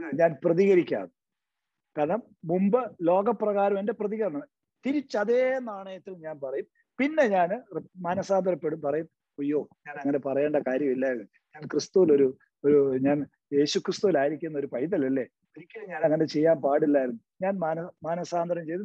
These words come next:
തിരിച്ച് ഞാൻ വരും, പോയി ക്ഷമ ചോദിക്കും. Yes, that's the first step. ആ സ്റ്റെപ്പിൽ അങ്ങനെ പോകുന്നത് മനസ്സിലായിക്കോണം. No, ഇതല്ല,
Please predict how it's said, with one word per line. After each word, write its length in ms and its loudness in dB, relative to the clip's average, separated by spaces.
തിരിച്ച് 260 -4
ഞാൻ 160 -2
വരും, 220 -2
പോയി 120 0
ക്ഷമ 220 -6
ചോദിക്കും. 340 -8
Yes, 100 -8
that's 280 2
the 120 -2
first 200 -2
step. 180 0
ആ 120 0
സ്റ്റെപ്പിൽ 380 0
അങ്ങനെ 220 2
പോകുന്നത് 300 -2
മനസ്സിലായിക്കോണം. 720 -6
No, 260 -2
ഇതല്ല, 400 -2